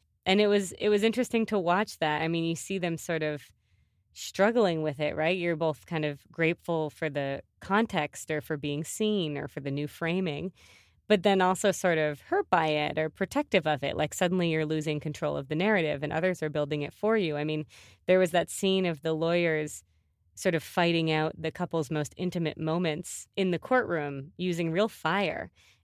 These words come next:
And it was totally reframing those moments into something that was almost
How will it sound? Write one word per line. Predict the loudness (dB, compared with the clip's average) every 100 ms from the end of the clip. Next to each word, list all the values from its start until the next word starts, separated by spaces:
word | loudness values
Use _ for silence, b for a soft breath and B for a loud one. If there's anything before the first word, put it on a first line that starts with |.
| -4
And | 0
it | 0
was | 0 -2
totally | -2 0 2 2 0
reframing | -2 -2 2 2 4 2
those | 0 0
moments | -2 -2 -2 -4
into | -4 -4
something | -4 -2 -2
that | 0 -2
was | -2
almost | 0 0 -2 -8